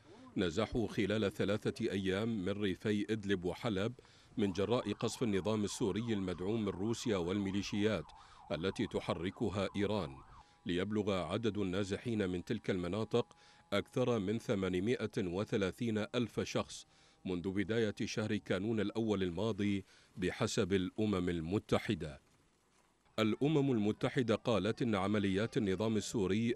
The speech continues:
العدائية مستمرة على معظم أرجاء مدينتي إدلب وحلب، ووصفت الضربات المتعمدة ضد المدنيين والبنية التحتية الأساسية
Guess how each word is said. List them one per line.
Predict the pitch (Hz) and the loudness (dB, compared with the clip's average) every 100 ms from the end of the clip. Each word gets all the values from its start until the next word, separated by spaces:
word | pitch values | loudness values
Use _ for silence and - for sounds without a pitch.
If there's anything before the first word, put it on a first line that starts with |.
| - | 0
العدائية | 101 85 98 104 95 110 120 101 | 0 0 0 0 0 0 2 2
مستمرة | 85 92 - 107 90 - 113 - 110 123 139 - - - | 0 -4 -2 -2 0 2 0 2 2 2 0 -6 -20 -6
على | 90 98 92 | 0 0 0
معظم | 85 120 117 113 110 110 98 | 0 0 2 2 2 2 0
أرجاء | 101 82 113 110 110 | -2 0 0 2 0
مدينتي | 90 104 110 101 92 117 113 - | 0 0 2 0 2 2 0 0
إدلب | 117 101 98 | -2 0 0
وحلب، | 92 90 131 104 - - - - - - | 0 0 0 0 -2 -12 -20 -20 -20 -6
ووصفت | 78 78 107 107 95 110 123 | -4 -2 0 0 0 0 0
الضربات | 98 98 92 90 110 - | 2 2 2 2 0 0
المتعمدة | 98 92 107 87 98 113 107 107 | 0 0 0 0 0 0 0 0
ضد | 95 101 107 | 0 -2 0
المدنيين | 101 90 101 104 95 92 123 | 0 0 0 0 0 0 2
والبنية | 113 87 80 117 104 - | 2 0 0 0 0 -2
التحتية | 110 104 - 127 107 95 | -2 -4 -2 -2 0 0
الأساسية | 107 95 104 107 87 127 104 92 123 | -2 -2 -2 -2 -2 -2 0 0 0